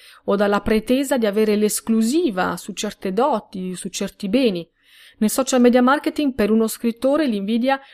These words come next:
potrebbe essere intesa come l'errore che si fa quando si parla male degli altri autori, quando si criticano le opere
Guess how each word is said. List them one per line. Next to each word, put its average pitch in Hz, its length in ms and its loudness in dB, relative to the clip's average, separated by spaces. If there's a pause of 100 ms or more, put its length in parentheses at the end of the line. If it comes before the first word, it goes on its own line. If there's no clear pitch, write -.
(200)
potrebbe 214 380 0
essere 240 260 2
intesa 262 400 2
come 208 220 -2
l'errore 220 340 0
che 220 120 -4
si 277 180 -4
fa 233 360 0
quando 226 300 2
si 220 200 -4
parla 214 420 0
male 214 260 2
degli 196 240 -2
altri 196 320 -2
autori, 190 580 0 (240)
quando 196 220 -6
si 196 160 -6
criticano 226 500 -2
le 202 140 0
opere 202 400 -2